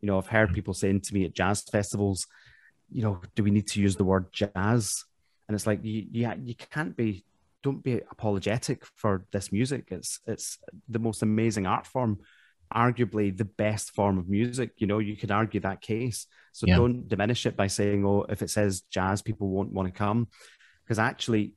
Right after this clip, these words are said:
Speaker 1: now that it's not kind of in the mainstream kind of consciousness over here, it, it, to me, it almost feels like it's gone a bit underground and has become more hip because of that again,
Speaker 2: Right,
Speaker 1: in a
Speaker 2: right.
Speaker 1: funny sort of way, you know?
Speaker 2: Yeah, yeah.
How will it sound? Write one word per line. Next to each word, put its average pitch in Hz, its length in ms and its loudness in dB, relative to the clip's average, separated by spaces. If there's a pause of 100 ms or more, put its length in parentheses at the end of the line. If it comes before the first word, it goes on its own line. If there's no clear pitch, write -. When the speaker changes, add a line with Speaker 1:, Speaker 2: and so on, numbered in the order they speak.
Speaker 1:
now 117 180 4
that 113 200 0
it's - 240 -2
not 104 440 2
kind 104 160 -2
of 98 160 -2
in 101 100 4
the 98 60 4
mainstream 101 1040 2
kind 98 200 -4
of 90 120 -6
consciousness 117 580 -4
over 120 160 -4
here, 107 340 0 (440)
it, - 220 -16
it, 135 140 -6 (120)
to - 120 -2
me, 139 220 4
it 160 60 2
almost 120 440 2
feels 110 220 2
like 104 220 0
it's 104 140 -8
gone 107 180 2
a 95 40 -2
bit 101 160 0
underground 104 720 2 (260)
and 107 200 0
has 104 140 0
become 104 380 0
more 98 220 4
hip - 240 0 (220)
because 139 320 0
of 135 80 -2
that 127 220 -2
again, 107 440 -2 (180)
Speaker 2:
Right, 90 200 -2
Speaker 1:
in 110 80 -12
a - 20 -14
Speaker 2:
right. 87 100 -6
Speaker 1:
funny 113 140 -4
sort 117 260 -12
of 120 140 -14
way, 117 140 -10
you 107 100 -12
know? 123 200 -12 (200)
Speaker 2:
Yeah, 120 160 -2 (140)
yeah. 104 200 0